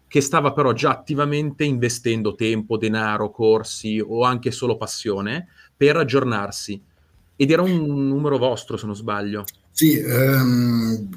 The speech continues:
Speaker 2: eh, diciamo che è un indice che abbiamo creato qualche, mm, abbiamo annunciato qualche settimana fa,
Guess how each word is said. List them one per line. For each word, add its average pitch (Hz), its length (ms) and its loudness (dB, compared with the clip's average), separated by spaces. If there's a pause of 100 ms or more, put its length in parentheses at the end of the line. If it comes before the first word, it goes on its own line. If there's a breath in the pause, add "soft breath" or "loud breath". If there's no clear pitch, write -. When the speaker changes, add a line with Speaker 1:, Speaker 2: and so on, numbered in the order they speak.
(280)
Speaker 2:
eh, 127 300 0
diciamo 143 400 4
che 147 360 6
è 139 220 2
un 139 240 6
indice 160 460 4
che 117 160 4
abbiamo 117 320 2
creato 110 1000 0
qualche, 107 840 -2
mm, 92 240 -10 (200)
abbiamo 127 260 0
annunciato 127 400 0
qualche 113 300 -4
settimana 107 420 -2
fa, 110 320 -8